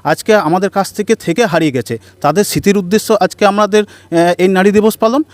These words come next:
এবং যে সমস্ত নারীরা দাঁতে দাঁত চেপে লড়াই করে আগামীর জন্য লড়ে যাচ্ছে, তারা এবং যারা পৌঁছে গেছে সেই জায়গায়, পিরামিডকে ছুঁয়েছে, তাদের জন্য আজকে কুর্নিশ জানিয়ে আমাদের নারী দিবস পালন হচ্ছে। আহ, এবং আগামী দিন আমাদের আরও বিস্তর কর্মসূচি আছে,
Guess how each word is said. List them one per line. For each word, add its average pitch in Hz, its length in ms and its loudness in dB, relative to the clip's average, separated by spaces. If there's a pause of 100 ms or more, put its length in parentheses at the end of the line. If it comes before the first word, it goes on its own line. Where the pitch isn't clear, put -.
(160)
এবং 196 340 2 (120)
যে 160 160 -2
সমস্ত 214 320 -4
নারীরা 190 320 0
দাঁতে 170 240 0
দাঁত 165 220 2
চেপে 185 220 -4
লড়াই 165 240 0
করে 190 180 -2
আগামীর 170 360 -2
জন্য 196 220 0
লড়ে 160 220 0
যাচ্ছে, 147 280 -2 (280)
তারা 160 220 2
এবং 160 260 2
যারা 180 260 2
পৌঁছে 247 340 2
গেছে 185 200 0
সেই 160 160 -2
জায়গায়, 147 300 0
পিরামিডকে 175 480 0
ছুঁয়েছে, 139 320 -4 (240)
তাদের 151 240 0
জন্য 170 200 2
আজকে 170 280 -2
কুর্নিশ 165 380 0
জানিয়ে 165 240 -2
আমাদের 147 300 -2
নারী 131 200 -2
দিবস 127 220 -4
পালন 143 240 -2
হচ্ছে। 190 240 0
আহ, 156 920 -2 (280)
এবং 190 320 0
আগামী 196 340 0
দিন 190 180 0 (100)
আমাদের 156 340 2 (240)
আরও 147 180 -2
বিস্তর 185 320 -2
কর্মসূচি 165 500 -2
আছে, 190 180 -4